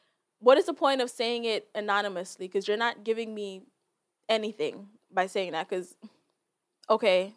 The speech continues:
somebody likes me. <laughs> Congratulations. <laughs> Do you want a cookie? <laughs> Uh, so yeah, that's, that's all I got about that. Oh, I had something else just now,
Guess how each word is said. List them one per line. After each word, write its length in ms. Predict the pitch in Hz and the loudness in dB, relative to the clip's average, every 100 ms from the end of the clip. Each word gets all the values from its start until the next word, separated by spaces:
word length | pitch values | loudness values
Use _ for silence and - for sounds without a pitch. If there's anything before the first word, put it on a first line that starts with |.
| _ | _
somebody 360 | - 202 196 | 0 2 2
likes 300 | 185 180 - | 2 -2 -4
me. 220 | - 160 220 - | -12 -12 -12 -18
<laughs> 480 | 226 233 - _ _ | -16 -16 -18 _ _
Congratulations. 1200 | - 233 202 190 190 160 208 - - - - 262 - _ | -4 0 2 2 0 -2 -4 -6 -4 -4 -6 -12 -14 _
<laughs> 140 | _ | _
Do 60 | 233 | -6
you 60 | |
want 140 | 208 214 | -4 -4
a 20 | |
cookie? 400 | 196 208 254 370 - - - - - _ - | -6 -8 -10 -12 -14 -20 -20 -20 -20 _ 2
<laughs> 100 | 262 - - - | 4 4 -2 10
Uh, 460 | 269 240 233 220 - - - - _ | 10 12 8 4 -2 -18 -20 -20 _
so 140 | - | 2
yeah, 280 | 269 233 117 | 6 8 6
that's, 420 | 202 247 - - - | 6 4 2 -18 -6
that's 180 | 247 | -2
all 120 | 220 208 | 2 4
I 80 | 190 | 4
got 140 | 185 | 2
about 260 | 180 170 - | 0 -2 0
that. 300 | 185 175 - _ _ _ - | 0 0 -2 _ _ _ -10
Oh, 220 | 269 277 | -6 0
I 100 | 247 | 0
had 240 | 254 220 214 | 0 -2 -2
something 300 | 226 220 220 | -8 -6 -4
else 220 | 208 208 | -4 -6
just 240 | 208 - | -12 -14
now, 680 | 214 226 247 233 208 196 - | -12 -8 -4 -2 0 0 -2